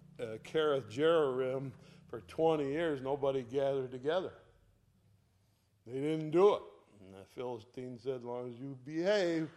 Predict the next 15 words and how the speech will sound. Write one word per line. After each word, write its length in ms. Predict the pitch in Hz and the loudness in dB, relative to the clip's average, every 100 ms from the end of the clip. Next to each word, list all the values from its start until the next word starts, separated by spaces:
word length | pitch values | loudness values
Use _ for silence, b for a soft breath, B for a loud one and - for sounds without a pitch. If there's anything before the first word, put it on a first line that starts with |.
| B B B | B B B
no 300 | 117 123 139 135 | -10 -4 -4 -2
gathering 520 | 147 156 160 165 170 | 2 4 4 2 0
together." 680 | 165 170 202 190 147 139 135 - - b b - | -2 -2 4 4 6 2 -2 -8 -20 b b -14
So 60 | 123 | -6
now 260 | 139 196 | -2 2
they 120 | 214 | 2
gather 440 | 180 165 165 160 147 | 2 4 4 4 -2
together 340 | 127 143 143 | -2 -2 -2
to 160 | 135 - | -2 -2
worship 580 | 131 160 208 196 175 123 | 2 2 2 -2 -8 0
God, 360 | 135 139 143 | 2 4 2
to 60 | 160 | -2
pray 560 | - - 147 147 143 139 | -14 -6 0 2 2 -2
and 260 | 120 113 107 | -10 -12 -14
repent. 540 | 110 - - 175 | -16 -12 -4 -2